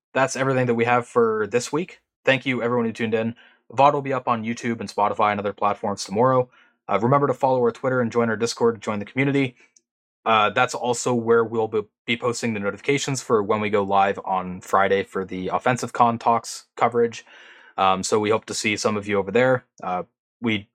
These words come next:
we did this before with DEF CON, and we had a pretty fun time of it. Um, so yeah, we, we wanna continue doing that sometimes. Uh, and Offensive CON usually has some pretty good talks, so, uh, I think that'll be a cool stream. But yeah, as Z emphasized at the beginning, that will be on YouTube, not on Twitch,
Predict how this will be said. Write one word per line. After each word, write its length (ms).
we 140
did 160
this 140
before 400
with 160
DEF 180
CON, 240
and 100
we 120
had 120
a 120
pretty 200
fun 220
time 240
of 80
it. 160
Um, 340
so 360
yeah, 320
we, 160
we 140
wanna 220
continue 340
doing 220
that 180
sometimes. 640
Uh, 240
and 180
Offensive 400
CON 260
usually 280
has 80
some 120
pretty 200
good 160
talks, 280
so, 280
uh, 260
I 80
think 160
that'll 160
be 120
a 40
cool 200
stream. 360
But 100
yeah, 200
as 200
Z 280
emphasized 480
at 40
the 60
beginning, 280
that 160
will 160
be 100
on 180
YouTube, 380
not 160
on 160
Twitch, 420